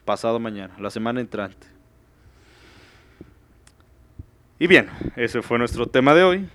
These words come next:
Espero les haya transmitido la misma energía, el mismo canal de ideas que tenemos. Y pues bueno, les comento, este podcast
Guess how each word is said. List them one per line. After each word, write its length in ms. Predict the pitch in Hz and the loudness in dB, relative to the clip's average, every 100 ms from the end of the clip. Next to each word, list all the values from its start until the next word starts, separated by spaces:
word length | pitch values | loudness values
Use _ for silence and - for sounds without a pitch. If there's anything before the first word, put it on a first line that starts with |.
| - - - - _ _ _ _ _ - | -20 -20 -20 -20 _ _ _ _ _ -18
Espero 380 | - - 190 185 | -6 2 6 6
les 120 | 135 | 4
haya 140 | 147 | 2
transmitido 600 | 131 127 113 117 165 185 | 2 0 0 -4 2 4
la 120 | 160 123 | 6 4
misma 360 | 165 160 151 | 2 0 0
energía, 720 | 139 123 - 170 175 165 143 _ - - _ _ _ _ - | 0 -2 2 8 8 8 2 _ -20 -20 _ _ _ _ -12
el 160 | 110 | -6
mismo 420 | 120 139 139 135 131 | -2 -2 0 -2 0
canal 560 | 120 135 160 165 165 | 0 2 2 2 0
de 100 | 131 | -2
ideas 420 | 117 135 143 131 | 0 2 2 0
que 80 | 123 | -4
tenemos. 720 | 101 123 165 170 170 - - - _ _ - - _ _ _ _ _ _ _ - | -4 -2 -2 -4 -10 -18 -20 -20 _ _ -18 -18 _ _ _ _ _ _ _ -10
Y 80 | 160 | -4
pues 160 | 151 | -2
bueno, 260 | 98 95 104 | -2 -2 0
les 180 | 110 - | -2 -2
comento, 460 | 135 180 185 185 | 0 2 4 6
este 240 | 170 - 151 | 6 4 2
podcast 800 | 185 185 202 202 170 - - | 2 4 6 4 4 -6 -12